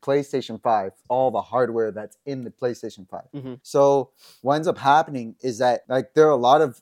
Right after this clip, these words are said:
Speaker 1: features in the PlayStation V R that are not on, like, the Meta Quest.
Speaker 2: Yeah.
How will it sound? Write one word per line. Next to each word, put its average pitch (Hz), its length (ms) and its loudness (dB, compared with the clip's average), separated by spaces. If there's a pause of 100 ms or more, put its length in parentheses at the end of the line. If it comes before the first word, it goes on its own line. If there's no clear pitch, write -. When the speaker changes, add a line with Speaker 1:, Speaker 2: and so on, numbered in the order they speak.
(100)
Speaker 1:
features 190 640 -4 (120)
in 160 320 -6
the 135 80 0
PlayStation 139 840 -2 (300)
V 123 160 -4
R 139 440 0
that 131 240 4
are 123 140 -4
not 131 400 -2
on, 123 300 -4
like, 110 320 -6
the 120 60 -10
Meta 120 220 -4
Quest. - 380 -12 (260)
Speaker 2:
Yeah. 127 180 -4